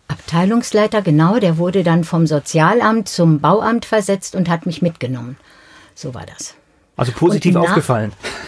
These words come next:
Speaker 1: Ja, ich bin, also das, das war eigentlich immer so mein, mein Glück. Ich bin während meines ganzen Berufslebens, ich bin eigentlich so eher der Typ, der sich nicht so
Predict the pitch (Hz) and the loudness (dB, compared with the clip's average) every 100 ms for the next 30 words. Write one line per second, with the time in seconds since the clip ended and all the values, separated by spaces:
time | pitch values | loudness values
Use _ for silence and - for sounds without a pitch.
0 | - - - - - 165 139 196 285 185 | -16 -16 -16 -20 -10 -6 0 2 2 0
1 | - - - 202 208 185 180 185 190 202 | -6 -6 -2 0 0 -2 0 0 0 -4
2 | - 202 202 - 208 220 185 240 220 202 | -4 -2 -2 0 0 2 0 0 -2 -4
3 | - 196 196 196 190 175 170 170 165 - | 0 2 2 2 2 2 4 2 0 -10
4 | - - 156 160 156 180 254 254 165 - | -18 -2 2 4 2 2 -2 0 -4 -2
5 | 190 180 170 170 - _ _ _ 156 160 | -2 2 2 0 -6 _ _ _ -2 2
6 | 180 220 170 165 156 160 - 165 208 - | 2 0 0 2 2 0 -2 0 0 -2
7 | 202 185 - _ - 139 - 208 302 - | 0 0 -4 _ -12 -10 -6 -4 -4 -6
8 | 247 233 240 240 - - - - - _ | -2 0 2 0 -2 -14 -20 -20 -20 _
9 | - - - 247 226 214 - - 202 220 | -14 -4 0 2 2 0 0 0 2 4
10 | 208 190 165 - 254 - 190 180 180 214 | 4 2 0 0 0 2 0 2 0 0
11 | 240 - 170 156 | -2 0 0 0